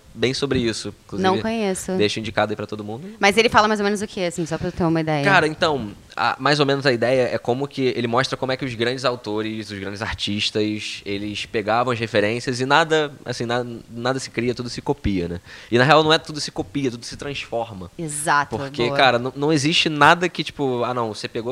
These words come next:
Speaker 1: a não ser que você copie e cole, sei lá, você fez um quadro, um desenho, aí você
Speaker 2: Uhum.
Speaker 1: copiou e colou o quadro daquele artista.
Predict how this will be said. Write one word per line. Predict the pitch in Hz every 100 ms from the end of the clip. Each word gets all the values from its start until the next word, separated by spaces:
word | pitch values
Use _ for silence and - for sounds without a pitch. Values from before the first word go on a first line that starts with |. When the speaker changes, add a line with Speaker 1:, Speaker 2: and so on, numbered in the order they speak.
| 135
Speaker 1:
a | 135
não |
ser | 170
que |
você | 240 -
copie | - 156 - 135 135
e |
cole, | - 113 123 101
sei | -
lá, | 101
você | 98
fez | 107 110
um | 117 110 107 -
quadro, | 113 107 120 113
um | 113
desenho, | 113 98 107 117
aí | 117
você | 196 220
Speaker 2:
Uhum. | 220
Speaker 1:
copiou | 202 190 -
e | 254
colou | 131 127
o | 123
quadro | 113 107
daquele | 104 98
artista. | 101 - 127 - 117